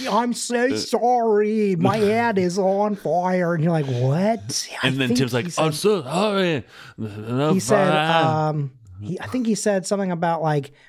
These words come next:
Speaker 1: "The night is starry, uh, and there's something
Speaker 2: <laughs>
Speaker 1: in the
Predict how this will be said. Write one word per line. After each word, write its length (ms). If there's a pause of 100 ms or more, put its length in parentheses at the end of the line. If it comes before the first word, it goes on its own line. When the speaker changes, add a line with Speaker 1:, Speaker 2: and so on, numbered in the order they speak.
(120)
Speaker 1:
"The 80
night 320
is 180
starry, 1000 (460)
uh, 560 (240)
and 240
there's 200
something 680 (420)
Speaker 2:
<laughs> 420
Speaker 1:
in 200
the 400